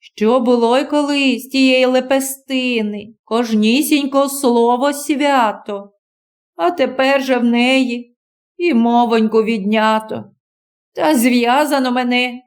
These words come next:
та приборкано, та холодно й застращено.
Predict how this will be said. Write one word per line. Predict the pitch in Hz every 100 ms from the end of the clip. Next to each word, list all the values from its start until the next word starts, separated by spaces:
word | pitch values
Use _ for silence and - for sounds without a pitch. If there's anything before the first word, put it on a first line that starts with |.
| _ _ _
та | 339
приборкано, | 349 254 208 214 233 254 254 240 220 226 226 _ _ _
та | 247 240
холодно | - 247 226 247 247 247
й |
застращено. | 226 240 240 - 220 208 262 - 233 214 208 214